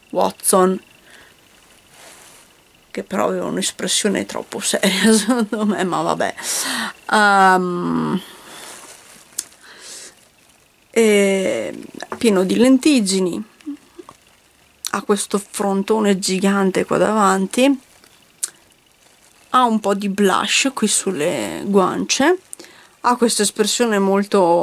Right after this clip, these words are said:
molto seria, che non è che mi piaccia tantissimo, ehm, e poi fa stranissimo su sto corpo, cioè, vabbè.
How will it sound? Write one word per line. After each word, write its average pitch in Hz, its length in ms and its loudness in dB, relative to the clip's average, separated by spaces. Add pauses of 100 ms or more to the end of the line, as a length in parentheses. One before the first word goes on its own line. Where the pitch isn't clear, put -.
(100)
molto 208 360 0
seria, 180 640 0 (720)
che - 260 -10
non 156 200 -6
è - 80 -10
che - 120 -10
mi - 100 -8
piaccia - 300 -6
tantissimo, - 840 -4 (840)
ehm, 185 1300 2
e 214 120 2
poi 330 180 2
fa 208 160 0
stranissimo 196 800 0
su - 180 -8
sto - 200 -4
corpo, 175 720 0 (440)
cioè, - 280 -2 (760)
vabbè. 185 320 -2